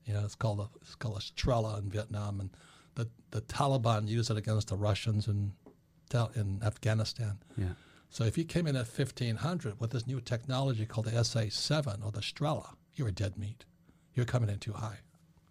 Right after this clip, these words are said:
Speaker 2: Huh.
Speaker 1: Big, so a Viet Cong with absolutely no training at all, just point, pull the trigger.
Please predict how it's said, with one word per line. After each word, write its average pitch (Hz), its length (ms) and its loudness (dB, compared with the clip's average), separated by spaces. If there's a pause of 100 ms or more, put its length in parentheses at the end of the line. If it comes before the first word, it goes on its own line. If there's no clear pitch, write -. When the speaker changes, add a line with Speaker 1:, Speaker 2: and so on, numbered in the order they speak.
(560)
Speaker 2:
Huh. - 200 2 (280)
Speaker 1:
Big, 117 160 -2
so 123 180 -2
a 107 60 0
Viet 131 320 -2
Cong 147 420 -2 (240)
with 117 160 -4
absolutely 131 480 -2
no 147 160 0
training 143 340 0
at 113 100 0
all, - 460 -2
just 117 220 -6
point, 151 280 2 (260)
pull 113 300 0 (580)
the 120 80 -2
trigger. 113 420 -2